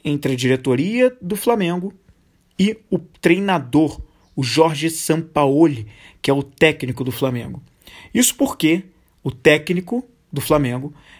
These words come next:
ao chegar no clube, quando ele foi contratado, ele trouxe a sua própria comissão técnica, a sua equipe de trabalho, que iria junto com ele, né, trabalhar com os jogadores no dia a dia.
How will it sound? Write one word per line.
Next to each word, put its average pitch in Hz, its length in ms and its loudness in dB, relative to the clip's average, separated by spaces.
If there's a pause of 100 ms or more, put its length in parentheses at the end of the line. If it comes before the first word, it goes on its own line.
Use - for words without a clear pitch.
(100)
ao 139 100 0
chegar 151 400 2
no 226 100 -4
clube, 180 320 2
quando 147 180 0
ele 131 100 0
foi 202 180 -2
contratado, 202 680 -4 (240)
ele 147 140 2
trouxe 175 300 0
a - 20 -6
sua 190 200 0
própria 196 760 2
comissão 143 500 -4
técnica, 143 560 -2
a - 20 -2
sua 143 180 -2
equipe 170 500 -4
de 135 120 -6
trabalho, 143 560 0 (380)
que 208 120 -4
iria 220 280 4
junto 170 320 -4
com 226 220 0
ele, 190 320 2 (340)
né, 170 260 2 (240)
trabalhar 147 400 2
com 190 240 0
os 165 60 -2
jogadores 139 680 0
no 123 120 -2
dia 127 180 2
a - 20 0
dia. 120 380 -4